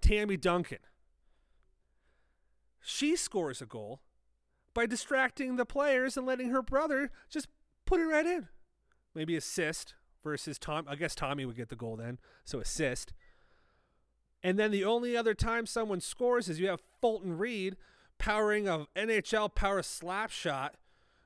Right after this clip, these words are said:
after he scared everyone and then beats the Cardinals. And then the next time someone scores that's not Adam Banks is fucking Charlie Conway.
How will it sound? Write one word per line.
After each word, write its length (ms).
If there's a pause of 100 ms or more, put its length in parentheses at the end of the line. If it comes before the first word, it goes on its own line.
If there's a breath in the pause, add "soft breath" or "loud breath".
(160)
after 340
he 140
scared 580
everyone 580 (640)
and 160
then 160
beats 260
the 100
Cardinals. 600 (1300)
And 140
then 140
the 80
next 340
time 260
someone 360
scores 440
that's 220
not 260
Adam 280
Banks 500 (440 soft breath)
is 220
fucking 500
Charlie 420
Conway. 720